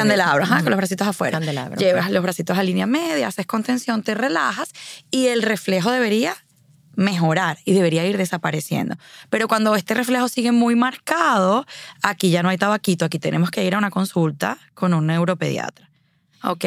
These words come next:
Speaker 1: Si pasa mucho tiempo, porque ya no se convierte, ya no es un reflejo, sino que está patológico. Ya el reflejo debería estar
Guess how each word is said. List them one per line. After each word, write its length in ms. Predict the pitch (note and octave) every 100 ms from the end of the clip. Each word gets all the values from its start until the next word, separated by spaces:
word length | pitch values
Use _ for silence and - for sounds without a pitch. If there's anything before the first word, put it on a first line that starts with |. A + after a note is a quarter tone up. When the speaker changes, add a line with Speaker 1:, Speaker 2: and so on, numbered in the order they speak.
| G#3
Speaker 1:
Si 80 | B3+
pasa 340 | G3+ F#3 G#3
mucho 300 | G#3+ A#3+ A#3
tiempo, 300 | C4+ C4+ A#3 A#3
porque 220 | A#3 G3+
ya 120 | F3+
no 80 | F#3+
se 100 | B3+
convierte, 580 | B3 A3 G3 F#3 F3+ C#4+ - - - -
ya 120 | A3
no 80 | G#3+
es 120 | A#3 A#3
un 160 | B3+
reflejo, 480 | G#3 A3 B3+ A#3 C4
sino 240 | - A#3
que 80 | G3
está 160 | F#3 F#3+
patológico. 640 | F#3+ G3+ G3+ D3 D3+ -
Ya 100 | D#3+
el 80 | D3+
reflejo 400 | - E3+ G3 F3+
debería 320 | G#3+ G3 E3+
estar 320 | F3+ - C4+